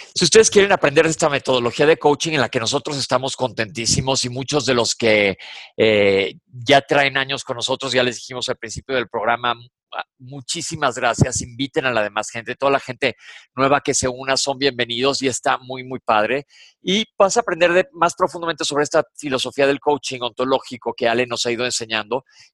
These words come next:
y cómo, sobre todo, aplicarla a tu vida, a tus situaciones de todos los días, a tus situaciones donde te sacas de quicio y en las que no, cómo le vas a sacar provecho. Te ayuda a construir una realidad que es justamente lo que estamos buscando todos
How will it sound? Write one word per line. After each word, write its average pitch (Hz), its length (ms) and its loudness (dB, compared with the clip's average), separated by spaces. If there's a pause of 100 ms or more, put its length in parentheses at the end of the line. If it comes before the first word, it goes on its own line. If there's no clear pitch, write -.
(120)
y 147 140 -4
cómo, 170 400 2
sobre 117 300 -2
todo, 127 380 0
aplicarla 120 500 0
a - 20 -10
tu 107 120 -12
vida, 104 220 -2
a 92 40 0
tus - 160 -8
situaciones 123 500 -8
de 117 180 -6
todos 139 300 2
los 123 180 -2
días, 123 320 2
a 123 60 -2
tus - 180 -6
situaciones 120 440 -6
donde 113 200 -2
te 107 140 -6
sacas 127 340 -2
de 113 80 -4
quicio 127 480 -4 (360)
y 139 180 4
en 117 140 2
las 110 200 2
que 113 140 -4
no, 127 220 0
cómo 131 200 0
le 123 80 4
vas 113 160 4
a - 40 4
sacar 110 300 0
provecho. 107 460 -2 (380)
Te 135 100 4
ayuda 143 320 2
a 156 60 0
construir 135 340 -4
una 139 160 0
realidad 120 580 2
que - 80 -2
es 135 80 -2
justamente 143 400 -4
lo 135 100 -2
que - 60 -14
estamos 123 280 -6
buscando 120 260 -2
todos 120 340 -2